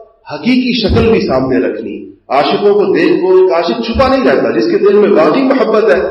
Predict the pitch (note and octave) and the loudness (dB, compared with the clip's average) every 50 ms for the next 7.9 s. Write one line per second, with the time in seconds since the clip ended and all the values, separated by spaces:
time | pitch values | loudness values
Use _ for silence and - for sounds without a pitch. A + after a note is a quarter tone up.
0 | - - - - E3 E3 D#3+ D#3+ D#3+ D#3+ E3+ F3 F3 E3+ E3+ D#3+ E3 E3 E3+ E3 | -8 -8 -4 -2 0 0 0 0 0 0 2 2 2 2 0 0 0 0 0 0
1 | E3+ E3 E3 D#3 E3+ F3 F3 E3+ D#3+ D#3+ D#3 D#3 D3+ D3 D3+ E3 D#3+ D#3+ D#3+ D#3 | 0 0 -2 0 2 2 2 0 0 -2 -2 0 0 0 0 0 -2 -2 -2 -2
2 | D3+ C#3+ C#3+ C#3+ C#3 C#3+ E3+ E3 - - - - C3+ B2+ B2+ B2+ - E3 E3+ - | 0 2 2 4 4 4 2 2 0 0 -2 -2 -2 0 0 0 0 -2 -2 -2
3 | - F3 G#3 G3+ G#3 G3+ - - F3+ F3+ E3+ - - - - - D3 D3+ D3+ D#3 | 0 2 4 4 4 4 4 2 2 0 0 -2 -4 -6 -8 -4 -4 -2 0 2
4 | E3 E3+ E3+ E3+ - - - F#3 A#3 - - F3+ F3 - E3+ E3 E3+ D#3 - C#3 | 2 2 2 2 0 0 0 0 2 2 2 2 2 2 2 0 0 0 0 0
5 | C#3 - D3+ C#3 C3 C#3 C3+ B2 - A#2 A#2 B2+ C#3 - C3+ A2 - - - - | -2 -2 -2 -2 -2 -2 -2 -4 -2 -2 -2 0 0 0 0 -2 -2 -4 -6 -8
6 | - - - - _ _ _ _ _ - C#3+ C#3+ F3+ G#3 G3+ G#3+ - - G#3+ G#3 | -12 -12 -16 -20 _ _ _ _ _ -6 -4 0 0 2 2 2 0 0 0 0
7 | G#3 G#3+ C4+ C4 - E3 - - - - - - - - - - D3+ A#4 | 2 2 4 4 2 2 0 -2 -6 -8 -12 -14 -16 -20 -14 -6 -2 2